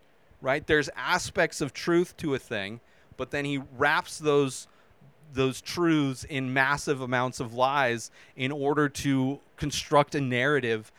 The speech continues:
that suits his purpose. It's how most conspiracy theories work. That's why people who defend Alex Jones are like, "Oh, he, he's actually right about some things." It's like, yeah, most,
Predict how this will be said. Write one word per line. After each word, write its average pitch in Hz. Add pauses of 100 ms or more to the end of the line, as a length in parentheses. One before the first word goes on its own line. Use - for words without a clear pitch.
(160)
that 131
suits -
his 135
purpose. - (360)
It's -
how 175
most 151 (220)
conspiracy 156
theories 151
work. 196 (180)
That's 180
why 190
people 196
who 190
defend 175
Alex 160
Jones 175
are 160
like, 135 (320)
"Oh, 202
he, 190
he's 180
actually 196
right 143
about 147
some 120
things." 101 (220)
It's -
like, 196
yeah, 247 (260)
most, 254